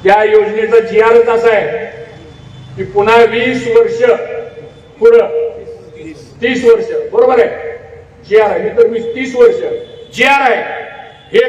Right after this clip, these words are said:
काम जर चुकीचं झालं तर पुन्हा लाला तीस वर्ष तुम्हाला पिण्याच्या पाण्याकरता एक नया दमडा सुद्धा सरकार देऊ शकणार नाही. पण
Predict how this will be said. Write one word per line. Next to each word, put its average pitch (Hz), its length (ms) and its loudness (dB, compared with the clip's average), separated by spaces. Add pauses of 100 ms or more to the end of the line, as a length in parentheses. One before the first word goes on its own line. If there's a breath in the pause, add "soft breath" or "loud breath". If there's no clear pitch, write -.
काम 240 300 -4
जर 240 180 2
चुकीचं 302 400 -2
झालं 226 400 0 (840)
तर - 40 -14
पुन्हा 226 360 0
लाला 247 320 2 (140)
तीस 285 280 -6
वर्ष 262 280 0 (140)
तुम्हाला 254 380 2 (1300)
पिण्याच्या 233 420 4
पाण्याकरता 226 640 0
एक 220 240 4
नया 208 220 -2
दमडा 202 400 -2
सुद्धा 202 300 -2
सरकार 202 440 -2
देऊ 190 200 -4
शकणार 180 420 -8
नाही. 196 360 0 (720)
पण 127 80 -18